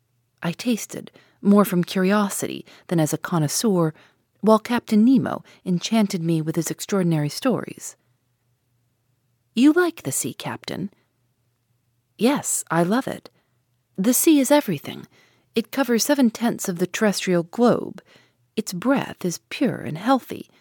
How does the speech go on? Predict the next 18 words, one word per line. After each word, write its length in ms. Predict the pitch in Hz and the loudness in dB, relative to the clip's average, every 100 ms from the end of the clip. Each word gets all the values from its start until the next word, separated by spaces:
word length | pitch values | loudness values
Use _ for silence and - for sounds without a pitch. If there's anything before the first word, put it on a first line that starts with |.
| _ _ _ | _ _ _
It 120 | - 233 | 0 2
is 100 | 220 | 4
an 80 | |
immense 360 | 220 247 226 - | 6 4 2 -4
desert, 500 | - 247 - - - _ - - - | -2 -2 -4 -10 -16 _ -20 -16 -2
where 120 | 190 | 2
man 280 | 190 196 196 | 4 4 2
is 120 | 185 | 2
never 240 | 202 196 | 0 0
lonely, 540 | 202 254 190 - - _ _ _ _ - | 2 4 2 0 -10 _ _ _ _ -6
for 160 | 233 | 0
he 100 | 233 | 0
feels 400 | - 294 269 - | 2 2 2 2
life 160 | 208 190 | 0 0
stirring 540 | - 214 196 190 180 - _ _ | -4 -2 2 2 2 -2 _ _
on 140 | 196 196 | 0 2
all 180 | 196 190 | 2 0
sides. 680 | - 240 139 - - - | 0 -2 -2 -12 -14 -14